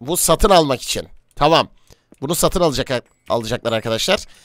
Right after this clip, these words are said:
Oyun böyle bir oyun. Hani işletebiliyorsunuz, geliştirebiliyorsunuz, her şeyi yapabiliyorsunuz ve en sonunda, e, al sat, al sat yapa yapa kar ederek işte duvarları en iyiye getiriyorsunuz, en iyi malları satmaya çalışıyorsunuz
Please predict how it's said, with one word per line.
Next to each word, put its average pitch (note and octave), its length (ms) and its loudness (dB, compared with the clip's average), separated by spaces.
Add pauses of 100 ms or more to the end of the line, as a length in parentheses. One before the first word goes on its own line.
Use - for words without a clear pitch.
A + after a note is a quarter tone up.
(300)
Oyun A#3+ 300 4
böyle C4+ 260 6
bir F3 40 4
oyun. D#3+ 320 4 (580)
Hani F#3 320 4 (340)
işletebiliyorsunuz, G3+ 1080 0 (100)
geliştirebiliyorsunuz, F#3 1120 2 (300)
her F3 200 6
şeyi - 200 0
yapabiliyorsunuz G3+ 580 0
ve E3+ 60 -4
en G3+ 260 -4
sonunda, E3+ 640 -4 (540)
e, B2 360 -6 (380)
al G#3 160 4
sat, F#3+ 280 -2
al G#3 140 4
sat G3 260 -2
yapa G#3 200 2
yapa F3 200 0
kar F#3+ 260 2
ederek F#3 420 -4 (280)
işte D3+ 200 -10
duvarları F#3 400 0
en F#3 200 -2
iyiye F#3+ 200 0
getiriyorsunuz, F#3+ 600 -4
en D3+ 140 -8
iyi F#3 100 -6
malları F3+ 340 -4
satmaya D#3 340 -4
çalışıyorsunuz C3+ 680 -6